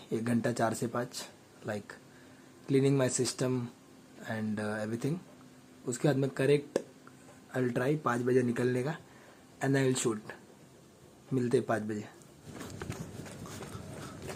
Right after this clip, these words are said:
So guys, थोड़ा late हो गया। It's five fifteen A M in the morning। तो अभी जा रहा हूँ मैं।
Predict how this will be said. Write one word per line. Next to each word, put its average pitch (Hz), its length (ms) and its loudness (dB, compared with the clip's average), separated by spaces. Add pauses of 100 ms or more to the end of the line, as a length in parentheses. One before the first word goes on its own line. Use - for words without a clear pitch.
(580)
So - 240 0
guys, 175 400 8 (880)
थोड़ा 175 100 8
late 165 260 6
हो 190 60 8
गया। 156 240 0 (720)
It's - 300 2 (300)
five 165 260 8
fifteen 165 300 10
A 160 180 8
M 156 60 8
in 156 160 6
the 156 140 6
morning। 139 260 6 (1600)
तो 175 240 12 (1800)
अभी 180 200 8
जा 190 240 10
रहा 226 160 12
हूँ 220 80 12
मैं। 214 160 10